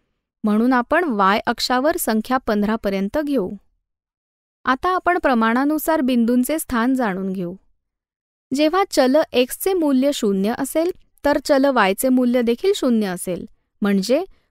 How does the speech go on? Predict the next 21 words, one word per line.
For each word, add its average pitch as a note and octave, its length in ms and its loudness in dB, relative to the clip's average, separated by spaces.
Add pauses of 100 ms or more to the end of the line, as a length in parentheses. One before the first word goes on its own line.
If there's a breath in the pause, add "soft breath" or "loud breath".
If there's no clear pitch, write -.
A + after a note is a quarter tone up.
(120)
पहिल्या C4 360 4
स्थितीत - 500 -4 (440)
एक्स F4+ 320 2
निर्देशक B3 640 2
आणि G#3+ 180 0
वाय F#3+ 220 2
निर्देशक A3 600 0
हे - 220 -4
शून्य G#3+ 360 2
असेल, F3+ 440 -6 (640)
तर D4 140 4
आपण A#3+ 360 2
आरंभ A3+ 420 2
बिंदू C#4 460 0 (160)
म्हणजे A3 300 0
ओरिजिन A3 480 0
जागी A#3 380 -2 (200)
बिंदू A3+ 360 2
काढू. F3+ 360 -6 (1000)
जेव्हा D#4 340 2
चल C#4+ 220 4